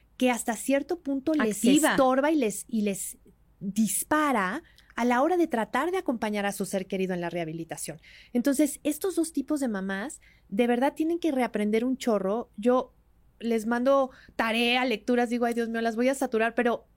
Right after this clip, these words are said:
Speaker 1: hasta cierto punto pienso, de verdad, los papás, entre más sepan, más empoderados van a estar para cuidar a su ser querido. Y ni modo, a veces tenemos que trabajar dos por uno.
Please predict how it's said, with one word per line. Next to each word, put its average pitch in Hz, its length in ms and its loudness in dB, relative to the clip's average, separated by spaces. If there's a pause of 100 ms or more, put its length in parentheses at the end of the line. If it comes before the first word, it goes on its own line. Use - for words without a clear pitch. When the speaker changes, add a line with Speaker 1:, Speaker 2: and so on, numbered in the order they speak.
(140)
Speaker 1:
hasta 226 260 -4
cierto 254 340 0
punto 254 260 -2
pienso, 247 340 0
de 226 120 -2
verdad, 214 320 -2
los 262 180 -2
papás, 190 320 -8
entre 208 240 -4
más 240 240 -2
sepan, 277 380 -4 (480)
más 254 280 0
empoderados 208 640 -2
van 208 140 -2
a 208 40 -2
estar 214 420 -4
para 196 220 -2
cuidar 202 240 0
a 214 60 -2
su 202 140 -10
ser 196 200 -4
querido. 202 420 -2
Y 226 100 -2
ni 226 120 -2
modo, 359 320 0
a 339 60 2
veces 339 240 -2
tenemos 302 300 -4
que 302 100 -6
trabajar 240 400 -2
dos 277 180 0
por 269 200 2
uno. 320 280 0